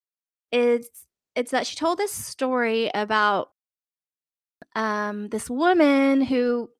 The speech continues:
moved to another country with her husband, and they just got married. So they had a car in this other country,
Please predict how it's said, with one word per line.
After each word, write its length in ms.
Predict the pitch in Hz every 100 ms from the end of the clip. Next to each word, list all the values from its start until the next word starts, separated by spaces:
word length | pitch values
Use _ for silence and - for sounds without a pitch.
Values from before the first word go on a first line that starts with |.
| -
moved 340 | 240 262 269
to 100 | 269
another 260 | 254 240 269
country 560 | 269 254 247 254 247 240
with 180 | 226
her 120 | 220 220
husband, 760 | 220 208 - 180 156 226 254 _ _ _ _ _ _ _ -
and 680 | 240 254 254 247 247 247 240 -
they 340 | 233 233 - _ _ _ -
just 240 | 269 285
got 140 | 349 320
married. 520 | 269 262 254 254 254
So 140 | -
they 140 | 233 233
had 240 | 262 262
a 60 | 294
car 480 | 294 262 247 247 240
in 100 | 233
this 160 | 226
other 160 | 233 226
country, 600 | 226 220 226 226 226